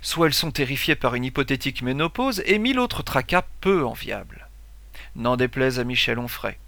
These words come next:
Voilà tout le salaire de l'hédonisme, car plaisir ne saurait signifier bonheur. C'est donc le miroir déformant d'un film qui s'interroge sur la féminité et dans lesquels les galériennes se reconnaîtront sans doute,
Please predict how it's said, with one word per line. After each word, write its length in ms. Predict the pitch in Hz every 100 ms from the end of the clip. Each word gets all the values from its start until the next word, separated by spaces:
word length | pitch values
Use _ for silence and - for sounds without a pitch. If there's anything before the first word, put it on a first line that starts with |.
| - - - -
Voilà 320 | 123 139 147
tout 160 | -
le 100 | 156
salaire 400 | 147 - 151 160
de 80 | 143
l'hédonisme, 720 | 139 147 147 165 240 - 147
car 280 | 135 170 -
plaisir 580 | - 214 254 180 269 254
ne 120 | 151
saurait 360 | 135 123 113 123
signifier 480 | - 110 110 - 113
bonheur. 600 | 120 127 143 107 - - - - - - - - - -
C'est 160 | -
donc 200 | 196 240
le 60 | 208
miroir 320 | 202 196 147
déformant 440 | 160 208 196 214
d'un 140 | 180 127
film 340 | - 190 127
qui 100 | 113
s'interroge 460 | 117 127 147 151 -
sur 100 | 120
la 80 | 107
féminité 640 | - 123 131 147 247 220
et 60 | 127
dans 160 | 113
lesquels 420 | 107 101 - 131
les 120 | 107 101
galériennes 760 | 117 113 120 135 196 165 107
se 140 | 90 117
reconnaîtront 640 | 113 - 127 123 - 120
sans 180 | - 160
doute, 300 | 220 -